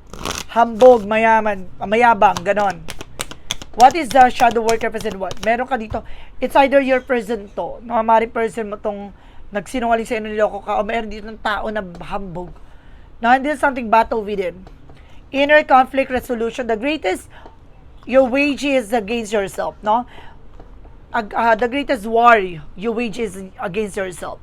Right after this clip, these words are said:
No, yung mga bagay na nagbibigay komplikasyon dito yung sarili mo. Siguro medyo matigas ang ulo mo sa way na yan. Na parang pilit mong, pini-, pinipilit mong paniwalaan yung mga bagay na hindi namang,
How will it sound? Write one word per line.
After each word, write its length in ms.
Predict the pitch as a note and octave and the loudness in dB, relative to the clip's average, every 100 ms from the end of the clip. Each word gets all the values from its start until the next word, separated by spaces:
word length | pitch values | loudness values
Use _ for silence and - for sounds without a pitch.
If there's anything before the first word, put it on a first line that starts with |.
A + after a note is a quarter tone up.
| - - - | -18 -20 -4
No, 240 | A#3+ C4 C#4 | 4 6 6
yung 160 | C#4 C#4 | 0 -2
mga 80 | C4 | 4
bagay 200 | B3+ B3+ | 4 4
na 80 | B3+ | -4
nagbibigay 400 | A3 A3 A#3 B3 | -6 -8 -6 -6
komplikasyon 480 | A#3+ A3 A#3 A#3+ A3+ | -8 -8 -8 -8 -10
dito 160 | A3 | -10
yung 160 | A#3 A3+ | -10 -6
sarili 320 | A3+ G3+ F#3+ | -4 -4 -6
mo. 240 | F#3+ F3 - - - - | -10 -10 -12 -20 -20 -14
Siguro 320 | D4 D4 D#4 D4 | 0 4 4 4
medyo 240 | C4+ C4 | 0 0
matigas 320 | B3+ A#3 A#3+ | -2 -2 -4
ang 80 | A#3+ | -2
ulo 240 | A3+ G#3+ | -4 -4
mo 80 | G#3 | -4
sa 160 | G#3+ G3 | -2 -2
way 160 | G3+ | -2
na 160 | G3 F#3+ | -4 -6
yan. 240 | F3+ F3 D3+ - - - | -8 -10 -14 -20 -16 4
Na 160 | A#3+ | 6
parang 480 | C4 B3 B3 B3 A#3 - - | 8 6 6 0 -12 -16 -10
pilit 320 | - C4 C4+ B3+ | -4 -2 -2 -2
mong, 240 | B3+ B3 | -4 -4
pini-, 320 | C4+ B3 C#4 | -4 -4 -6
pinipilit 560 | A#3 B3 C4 C4 B3+ B3 | -8 -8 -6 -4 -6 -4
mong 160 | B3 | -4
paniwalaan 560 | A#3+ A3+ A#3 A3 A3 A3 | -2 -2 0 2 2 0
yung 160 | A3 G#3+ | -4 -6
mga 80 | |
bagay 320 | G#3 G3+ F#3+ G3+ | 0 2 2 -4
na 240 | G3+ F#3+ - - | -4 -6 -10 -10
hindi 160 | A3 C4+ | -6 -2
namang, 560 | C4 A#3 A3 G#3 G#3 | -2 -2 -8 -12 -14